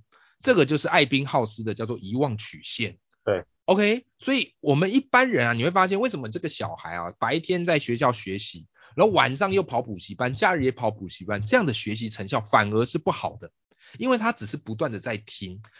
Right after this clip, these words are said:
Speaker 1: 可是遗忘曲线还是一直掉，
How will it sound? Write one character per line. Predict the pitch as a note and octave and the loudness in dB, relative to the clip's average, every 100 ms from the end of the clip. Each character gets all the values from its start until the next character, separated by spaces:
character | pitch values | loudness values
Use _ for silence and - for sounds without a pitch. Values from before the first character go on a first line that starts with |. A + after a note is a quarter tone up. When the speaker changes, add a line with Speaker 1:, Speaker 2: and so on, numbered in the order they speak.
| - | -10
Speaker 1:
可 | - C#3+ | 0 0
是 | G#3+ | 0
遗 | C#3 D#3+ | -2 4
忘 | G#3+ D#3 | 4 4
曲 | - F#2+ | -4 -4
线 | D3 | -4
还 | A2+ G#2 | -2 -4
是 | - | -6
一 | - | -10
直 | A2+ - _ | -10 -14 _
掉， | C3 F#2+ D2+ | -2 -2 -8